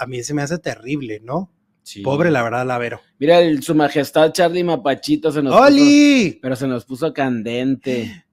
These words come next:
Speaker 1: Ay, Dios.
Speaker 2: Dice que sí se le and-, se andaba dando al Albacete.
Speaker 1: ¡Ay, Charlie,
Speaker 2: <laughs>
Speaker 1: échenle agua! Échenle
Speaker 2: Una,
Speaker 1: agua,
Speaker 2: un
Speaker 1: que
Speaker 2: agua
Speaker 1: se
Speaker 2: con,
Speaker 1: tranquilice.
Speaker 2: un agua con harto hielo pa' la,
Speaker 1: Sí,
Speaker 2: pa' el
Speaker 1: que se
Speaker 2: Charlie primero.
Speaker 1: tranquilice. Oye, ahora vamos con,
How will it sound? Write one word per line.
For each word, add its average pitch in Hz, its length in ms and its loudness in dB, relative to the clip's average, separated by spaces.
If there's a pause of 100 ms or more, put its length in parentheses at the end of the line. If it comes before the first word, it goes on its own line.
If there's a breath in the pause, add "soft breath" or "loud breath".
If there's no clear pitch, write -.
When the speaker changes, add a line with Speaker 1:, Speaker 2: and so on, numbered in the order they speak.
Speaker 1:
Ay, 139 240 -12
Dios. 139 340 -10
Speaker 2:
Dice 127 220 -6
que 127 100 -6
sí 135 160 -6
se 143 140 -6
le 139 100 -4
and-, 113 260 -8
se 117 140 -12
andaba 113 320 -6
dando 123 300 -6
al 120 360 -6
Albacete. 101 680 -12
Speaker 1:
¡Ay, 226 440 0
Charlie, 226 680 2
Speaker 2:
<laughs> - 0 -
Speaker 1:
échenle 214 340 0
agua! 202 760 2 (580 loud breath)
Échenle 202 220 -4
Speaker 2:
Una, 175 140 0
Speaker 1:
agua, 190 260 -2
Speaker 2:
un 175 80 -2
Speaker 1:
que 143 60 -6
Speaker 2:
agua 131 200 -6
Speaker 1:
se 139 60 -6
Speaker 2:
con, 151 100 -6
Speaker 1:
tranquilice. 147 380 -8
Speaker 2:
un 151 100 -4
agua 143 300 -2
con 127 200 -10
harto 127 300 -8
hielo 135 440 -4
pa' 123 100 -8
la, 117 140 -8
Speaker 1:
Sí, 131 180 -10
Speaker 2:
pa' 147 60 -4
el 185 360 -4
Speaker 1:
que 226 80 -4
se 135 140 -6
Speaker 2:
Charlie 147 180 -6
primero. 143 260 -8
Speaker 1:
tranquilice. 156 760 -10 (500)
Oye, 156 480 -4 (220 soft breath)
ahora 175 180 -2
vamos 202 360 -4
con, 190 440 -2